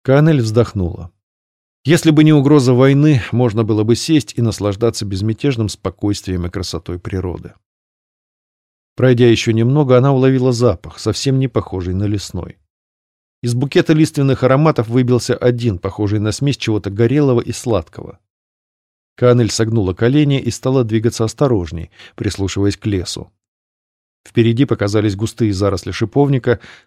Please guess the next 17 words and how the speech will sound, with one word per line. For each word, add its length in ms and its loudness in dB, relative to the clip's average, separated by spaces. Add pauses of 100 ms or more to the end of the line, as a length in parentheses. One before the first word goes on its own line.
запах 420 0
усилился. 800 -6 (580)
Эльфийка 460 -2
бесшумно 560 -4
вытащила 560 -4
меч 340 -4 (440)
и, 80 -4
подойдя 420 4
на 140 2
полупальцах, 640 0
раздвинула 580 -2
ветки. 580 -6 (1400)
«Ну 200 0
вот», — 360 -4 (360)
пробормотала 760 -4
она, 160 0
выпрямляясь. 760 -8